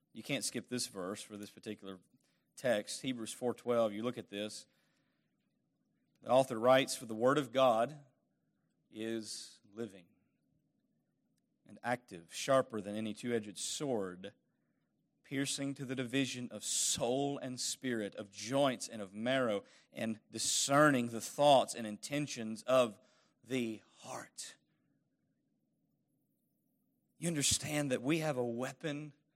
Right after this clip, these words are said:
of warfare that exceeds all other things in this world.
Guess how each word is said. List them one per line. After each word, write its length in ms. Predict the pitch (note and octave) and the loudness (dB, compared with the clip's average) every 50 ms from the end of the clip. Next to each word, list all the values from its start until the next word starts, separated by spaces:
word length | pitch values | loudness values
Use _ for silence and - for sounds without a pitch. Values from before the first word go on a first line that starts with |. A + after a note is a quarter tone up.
| _ _ _ _ _ _ _ _ _ _ _ _ _ _ _ _ | _ _ _ _ _ _ _ _ _ _ _ _ _ _ _ _
of 140 | - F#2+ F#2+ | -20 -16 -6
warfare 600 | A2 C3+ D3+ D#3 D3+ D3 D3+ D#3 D3+ C#3+ D3 D3+ | 0 4 4 6 4 4 0 -4 -2 -2 -2 -2
that 140 | C3 C3 G#2+ | -4 -6 -10
exceeds 640 | A2 - - - - D#3+ D3 C#3+ C#3 C3+ C3+ - - | -10 -10 -10 -10 -8 -8 -8 -8 -8 -10 -12 -14 -12
all 440 | - B2 B2 B2 C3 C3+ C3+ C#3 - - | -8 -6 -4 -4 -4 -4 -6 -8 -10 -10
other 240 | B2+ B2 B2 B2 A#2+ - | -12 -12 -12 -14 -18 -16
things 320 | - A#2 A2 G#2+ G#2 G2 G2+ | -16 -16 -14 -14 -16 -18 -18
in 140 | G#2+ G2+ | -16 -16
this 200 | G2 G2+ F#2+ - - | -14 -14 -14 -16 -14
world. 400 | G2+ G#2 G#2+ G2+ F#2+ F2+ E2+ E2 | -8 -6 -6 -6 -6 -8 -12 -18